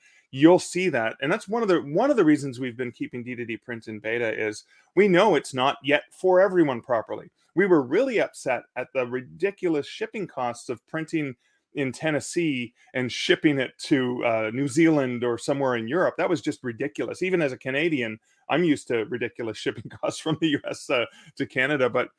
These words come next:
that is coming, and it is a priority, uh, for our print on demand team as we continue to improve it. So,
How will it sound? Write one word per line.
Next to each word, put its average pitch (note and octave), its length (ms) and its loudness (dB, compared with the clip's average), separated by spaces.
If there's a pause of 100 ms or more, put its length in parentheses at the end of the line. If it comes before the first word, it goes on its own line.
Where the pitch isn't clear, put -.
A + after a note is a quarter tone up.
(180)
that E3+ 200 8
is F#3 160 8
coming, E3 420 -2
and C#3 140 -2
it C3+ 120 0
is D#3+ 140 2
a G#3 60 -2
priority, D3 840 -2
uh, A#2 200 -2
for B2+ 460 -4
our A#2 180 -4
print B2+ 260 -14
on B2+ 100 -6
demand A2+ 320 -8
team A#2 220 -8
as G#2+ 140 -10
we A2+ 180 -8
continue A#2 480 -8
to A2 160 -8
improve G#2 340 -12
it. A2 160 -8
So, B2+ 300 0